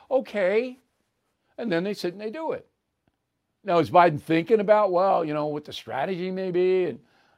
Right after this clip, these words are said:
you know, what, what, how I'm gonna present it? <clears throat> I don't think so. I could be wrong. I'm not there.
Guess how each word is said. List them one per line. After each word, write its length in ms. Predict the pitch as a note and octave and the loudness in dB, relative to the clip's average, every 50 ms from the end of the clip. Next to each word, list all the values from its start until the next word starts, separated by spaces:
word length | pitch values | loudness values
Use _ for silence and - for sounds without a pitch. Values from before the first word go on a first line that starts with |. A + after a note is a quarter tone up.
| _ | _
you 80 | - D3 | -14 -10
know, 80 | B2+ A#2+ | -10 -10
what, 300 | B2 G#2+ A#2+ D3+ E3 - | -8 -4 -4 -4 -4 -4
what, 180 | C3 C3 C3 | -8 -8 -8
how 240 | A#2+ G2+ F#2+ A#2 B2+ | -10 -10 -10 -10 -10
I'm 100 | C#3+ D3+ | -8 -8
gonna 160 | D3 C#3 B2 | -10 -12 -12
present 440 | - - B2+ G#2 B2 C#3 D#3 F3+ G3 | -12 -12 -12 -10 -8 -8 -6 -6 -6
it? 140 | G#3+ A3+ - _ _ _ _ _ _ _ _ | -8 -10 -14 _ _ _ _ _ _ _ _
<clears throat> 460 | _ _ _ _ _ _ _ _ _ | _ _ _ _ _ _ _ _ _
I 440 | C4+ A#3+ G#3+ E3+ C#3 B2 - - F3+ | 4 4 4 4 2 -2 0 2 2
don't 140 | G#3 G#3+ G3 | 2 2 2
think 180 | - A3 G#3 - | 0 -4 -4 -4
so. 220 | - G2 - - _ _ _ _ _ _ _ _ _ _ _ _ _ _ _ _ _ _ _ _ _ - - _ | -8 -12 -14 -14 _ _ _ _ _ _ _ _ _ _ _ _ _ _ _ _ _ _ _ _ _ -20 -20 _
I 100 | - E3 | -8 -8
could 180 | - - F#3+ F#3 | 0 0 0 2
be 120 | E3 F#3+ | 2 0
wrong. 320 | F#3 F3 E3+ E3+ F3 E3 D#3+ | 2 4 4 4 4 4 2
I'm 80 | D3 | -2
not 240 | C3+ B2+ A#2 G#2+ - | -4 -4 -6 -8 -8
there. 180 | - E2+ - | -12 -16 -16